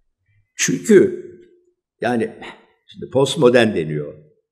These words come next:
Türkiye'de, e,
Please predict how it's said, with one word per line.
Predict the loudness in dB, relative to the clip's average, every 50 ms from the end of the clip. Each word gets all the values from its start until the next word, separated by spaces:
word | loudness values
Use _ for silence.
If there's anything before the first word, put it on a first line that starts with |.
| _ _ _ _ _ _ _ _ _ _ _ _ _ _ _ _ _ _ _ _ _ _ _ _ _ -16 -16 -14 -14 -16 -20 _ _ _ _ _ _ _ _ _ _ _ _ _ _ _ _ _
Türkiye'de, | -2 -2 -2 -2 0 2 2 4 4 4 2 0 0 -2 -6 -12 -18 -20 -20 _ _ _ _ _ _ _ _ _ _ _ _ _ _ _ _ _ _ _ _ -6
e, | -4